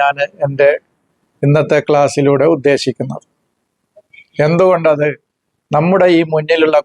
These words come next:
ഖുർആൻ നമ്മോട് ഖുർആനുൻ സാമിത്തായി. അൽ കൗനാണ് നമ്മുടെ മുമ്പിൽ നാ-, നാത്തിക്കായ, നു-, ന-, നത്തക്ക എന്ന് പറഞ്ഞാൽ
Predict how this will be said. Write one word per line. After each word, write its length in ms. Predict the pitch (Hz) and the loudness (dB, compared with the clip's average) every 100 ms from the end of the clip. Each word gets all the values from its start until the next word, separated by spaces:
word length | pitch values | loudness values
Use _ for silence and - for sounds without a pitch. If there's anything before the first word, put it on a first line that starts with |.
| 156 | 0
ഖുർആൻ 380 | 147 165 156 151 _ | 0 2 0 0 _
നമ്മോട് 380 | 147 151 156 151 | -6 0 0 0
ഖുർആനുൻ 680 | 147 151 151 175 156 156 151 147 - | 0 0 0 2 0 -2 -8 -8 -2
സാമിത്തായി. 840 | 139 151 156 147 143 135 139 151 170 _ _ _ _ _ _ _ _ _ _ _ _ 151 | 0 2 -2 0 0 0 0 -2 -6 _ _ _ _ _ _ _ _ _ _ _ _ -2
അൽ 160 | 175 190 202 | 0 0 2
കൗനാണ് 580 | 202 208 202 185 180 190 202 _ | 2 2 2 2 2 0 -2 _
നമ്മുടെ 360 | 156 156 170 160 | -4 0 0 2
മുമ്പിൽ 300 | 147 147 156 156 147 | 0 0 0 0 0
നാ-, 220 | 143 175 151 | 0 0 0
നാത്തിക്കായ, 760 | 147 180 - 208 - 175 175 160 135 _ _ 147 | 0 0 0 -2 2 2 4 2 0 _ _ -2
നു-, 240 | 156 165 - | 0 0 0
ന-, 200 | 156 143 165 | -2 -2 -4
നത്തക്ക 320 | 147 143 151 | -2 -2 0
എന്ന് 180 | 180 180 | 0 2
പറഞ്ഞാൽ 200 | 190 185 | 0 0